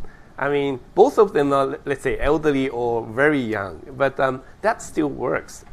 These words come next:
And that becomes possible because we actually, at the end of the day, we need to become technologically neutral. That means we don't have to use apps, or we don't have to use, say, cloud-based infrastructure or blockchain or whatever. I mean,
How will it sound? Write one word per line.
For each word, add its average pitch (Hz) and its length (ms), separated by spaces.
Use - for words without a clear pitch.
And 131 240
that 226 200
becomes 214 380
possible 170 380
because 139 400
we 330 220
actually, 190 380
at 190 160
the 190 100
end 196 140
of 202 140
the 185 80
day, 143 220
we 175 220
need 208 220
to 160 60
become 131 520
technologically 147 840
neutral. 123 480
That - 220
means 151 360
we 156 180
don't 165 400
have - 360
to 127 120
use 117 320
apps, 85 380
or 120 120
we 131 160
don't 190 280
have 143 300
to 131 60
use, 120 240
say, 104 240
cloud-based 117 800
infrastructure 117 720
or 95 300
blockchain 104 500
or 95 300
whatever. 98 400
I 110 80
mean, 110 220